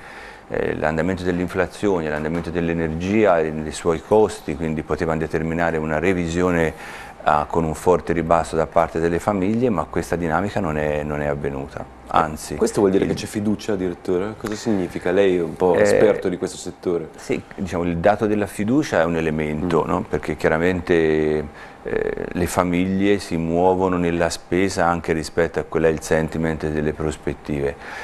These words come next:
Speaker 1: eh, però può darsi ci sia anche un cambio di abitudini, nel senso di l'orientamento al risparmio può darsi sia, eh, diminuito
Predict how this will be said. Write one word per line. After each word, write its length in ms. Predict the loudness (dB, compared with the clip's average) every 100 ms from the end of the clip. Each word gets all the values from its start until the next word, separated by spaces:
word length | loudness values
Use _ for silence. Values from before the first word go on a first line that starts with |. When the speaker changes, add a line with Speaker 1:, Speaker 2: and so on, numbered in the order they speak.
| -6
Speaker 1:
eh, 180 | 0 0
però 300 | 4 4 4
può 180 | 2 0
darsi 380 | 2 2 0 -8
ci 80 | -6
sia 300 | -4 -2 -2
anche 180 | -4 -6
un 80 |
cambio 280 | -6 -4 -2
di 60 | -2
abitudini, 640 | -2 -4 -2 0 0 -2 -6 -16 -20 -16
nel 140 | -14
senso 440 | -4 -2 -2 -4 -4
di 640 | -2 -2 -2 -2 -2 -2
l'orientamento 640 | 0 0 -2 -2 -2 0
al 60 | 0
risparmio 600 | -2 -4 2 4 2 -2
può 120 | -4
darsi 360 | 0 0 -2 -10
sia, 440 | -4 0 2 2 -2 -12 -14 -6
eh, 220 | -2 -2
diminuito 800 | -2 -2 -2 -2 -2 2 2 2